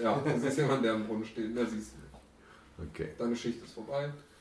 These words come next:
Speaker 2: Ja, dann torkel ich wieder zurück ins, äh, Haus. Äh, ist in der Schenke noch jemand wach?
Speaker 1: Nee, das nicht. Aber, also es sind noch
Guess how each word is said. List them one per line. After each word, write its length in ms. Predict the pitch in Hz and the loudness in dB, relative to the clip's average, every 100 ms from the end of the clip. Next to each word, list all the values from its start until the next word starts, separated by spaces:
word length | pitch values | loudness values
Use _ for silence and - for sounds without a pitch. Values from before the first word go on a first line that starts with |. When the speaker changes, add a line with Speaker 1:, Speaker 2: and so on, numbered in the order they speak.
| - - | -20 -4
Speaker 2:
Ja, 120 | - 98 | 4 6
dann 220 | 92 85 | 6 4
torkel 300 | 92 92 92 | 2 2 2
ich 140 | 85 | 0
wieder 520 | 92 85 82 80 80 78 | 2 2 4 2 0 -2
zurück 280 | 85 80 | -2 -2
ins, 340 | 90 80 76 - | -2 -2 -4 -4
äh, 40 | 85 80 78 | -2 -2 -2
Haus. 360 | 87 92 - - - - - - - - - - - | -2 -2 -6 -16 -20 -20 -20 -20 -20 -20 -20 -20 -10
Äh, 320 | 90 82 82 | -6 -4 -2
ist 160 | 82 - | -4 -2
in 100 | 87 | 0
der 80 | 82 | 0
Schenke 260 | - 92 104 | 0 0 2
noch 100 | 87 | 2
jemand 260 | 85 80 | 2 2
wach? 120 | 87 - - - - - - - - - _ - - | 0 -2 -6 -20 -20 -20 -20 -20 -20 -20 _ -16 -6
Speaker 1:
Nee, 640 | 113 110 107 107 101 101 | -2 2 2 2 2 0
das 160 | 107 - | -2 -4
nicht. 320 | 104 - - | -6 -6 -10
Aber, 360 | 110 113 113 113 - | -6 -4 -4 -4 0
also 160 | 120 | 4
es 140 | 120 - | 4 4
sind 180 | 127 | 0
noch 220 | 117 113 | 2 0